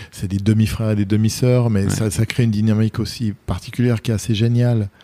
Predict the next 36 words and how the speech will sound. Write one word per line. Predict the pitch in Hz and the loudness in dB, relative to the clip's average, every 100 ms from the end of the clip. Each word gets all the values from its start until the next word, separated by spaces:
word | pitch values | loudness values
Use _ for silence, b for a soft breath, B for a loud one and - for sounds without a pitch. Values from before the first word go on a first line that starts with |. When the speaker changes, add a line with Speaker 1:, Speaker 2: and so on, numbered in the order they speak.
| B B B _ - | B B B _ 0
Speaker 1:
Et, | 107 | 4
euh, | 98 92 92 92 101 | 4 4 2 0 2
moi | 101 | 2
j'adore | 101 98 127 123 - | 2 4 2 2 -2
parler | 117 110 110 | -2 0 2
avec | 104 107 - | 2 0 2
eux | 117 | 2
de | 101 | 2
ça | 92 - 127 143 151 B B - | 0 0 2 2 0 B B -4
et | 107 104 | -2 0
écouter, | - 113 - 131 139 110 | 0 -2 2 4 4 2
euh, | 107 101 | 0 -6
justement | 104 113 107 117 110 _ | -6 -4 -2 -2 -4 _
ce | - - - | -14 -14 -8
qui, | 107 95 101 101 B B B B B B B B - | -4 -2 -2 -6 B B B B B B B B -10
de | 101 | -4
quelle | - 95 | 0 2
manière | 98 107 113 123 | 4 4 4 4
ils | 107 95 | 4 2
perçoivent, | 95 - - 110 117 104 | 0 -2 -2 0 0 0
euh, | 95 92 92 95 95 92 | -2 -2 -2 -2 -2 -2
le | 92 | -4
sujet | - 104 92 104 110 113 107 95 90 92 95 98 - | -2 0 2 4 4 4 2 0 -2 -4 -6 -8 -8
et, | - | -4
et | |
ils | 95 107 | -4 -2
sont | - 101 95 | -2 0 0
effectivement, | 95 - 104 107 107 - 95 | -2 -4 0 4 2 0 0
déjà, | 98 104 104 98 | 2 2 0 -2
je | - | -8
pense | - 92 | -6 -6
qu'ils | - 101 | -2 0
nous | 98 | 0
disent | 95 90 | -2 -2
pas | 95 92 | 0 2
tout | 131 165 | 2 2